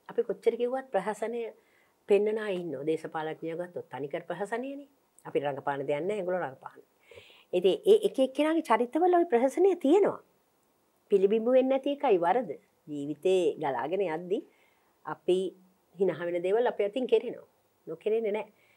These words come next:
ඒ, ඒවට ඇහැ ඔබාගෙන අපි අධ්‍යයනය කරන්න ඕන කෙනෙක්ව. පාරේ වැටිලා ඉන්න යාචකයෙක් දිහා වුණත් යාචකයෙක් විදියට, "ආ, මේ යාචකයෙක් වැටලා ඉන්නවා, මේ ගෑණියක් වැටලා ඉන්නවා" කියලා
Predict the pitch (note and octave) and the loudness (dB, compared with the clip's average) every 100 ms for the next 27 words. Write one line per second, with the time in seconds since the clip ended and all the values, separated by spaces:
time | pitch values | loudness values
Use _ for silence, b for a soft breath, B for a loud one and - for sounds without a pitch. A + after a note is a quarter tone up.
0 | _ _ - G3 C#3+ E3 - F#3 F#3+ G#3 | _ _ -6 -4 -2 -2 -2 0 0 0
1 | D4 - _ E3 F3 G#3+ F3+ F3+ F#3 G3+ | -2 -4 _ -4 2 4 4 2 2 2
2 | B3 D#4 C#4 - - A#3 A3+ F3+ G3+ F4+ | 0 -2 -6 -14 -6 -2 0 0 0 0
3 | G#4 A#3+ F#3+ E3 D#3 D3+ D3+ D3+ D3 D3+ | 0 0 -2 -4 -12 -14 -14 -16 -14 -10
4 | C#3+ C3+ - - b b b b - D#3+ | -10 -12 -20 -20 b b b b -12 -8
5 | D3 D#3 E3+ D#3+ D#3+ E3+ E3 F#3+ G3+ G3 | -4 0 0 0 0 -2 -2 -2 -4 -6
6 | _ _ D#3 C#3 D#3+ C3 - G3 F#3+ G#3 | _ _ -12 -8 -4 -4 -2 -2 6 6
7 | G3 F3+ G3 G#3+ G#3+ C#4 A#4+ b b b | 4 -2 -4 -4 -2 -2 -2 b b b
8 | - F#3 G#3 C4 F4+ F4 - - D4+ - | 4 10 12 10 4 0 -6 -12 -4 0
9 | F4+ F4+ A#3 G3+ D4 E4+ C#4 A3+ A3 G#3 | 2 0 -4 0 2 4 6 6 6 4
10 | F#3+ F#3+ G#3+ A#3+ A#3+ A#3+ B3 B3 C4+ B3 | 4 2 2 2 2 0 0 0 -2 0
11 | G#3+ G3+ A3+ A3+ F#3+ A3 A#3 B3 B3+ E4+ | 0 0 -2 -2 0 0 0 -4 -8 -10